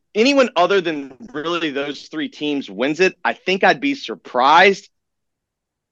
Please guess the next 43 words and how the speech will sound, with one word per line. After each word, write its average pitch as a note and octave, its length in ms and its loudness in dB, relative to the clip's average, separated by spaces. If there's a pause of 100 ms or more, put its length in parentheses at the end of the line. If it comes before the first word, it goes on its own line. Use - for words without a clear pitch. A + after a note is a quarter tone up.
(380)
But D#3 160 0
you F3+ 180 0
could B3 180 2
talk E3 280 4
me A#2+ 180 -4
into D3+ 260 -4
a G#2+ 40 -2
Final C#3 380 2
Four. C#3 460 -2 (260)
I D3+ 60 -2
mean, D3 300 -4
there's A3 340 0
no E4+ 140 4
reason D3+ 420 -2
why B2+ 140 0
the A#2+ 100 -8
Final C3+ 240 2
Four B2 180 -8
can't C3 220 -6
look B2+ 160 -4
like B2+ 140 0
it A2 100 -8
did A#2+ 160 -6
last A2 300 0
year, D#3+ 100 0
which C3 160 -6
is B2 160 -10 (240)
uconn, E3+ 400 4
which D#3+ 160 -2
is C#3+ 60 -10
the C#3+ 80 0
team D3+ 240 -2
that D#3 100 -2
wins A#2+ 180 -2
it, B2 160 -6
and B2+ 120 -6
they B2 100 4
were B2+ 180 0 (400)
the B2+ 80 -6
best B2+ 280 0
team. A2 240 -4 (540)
And D3 120 2
then, D3 220 0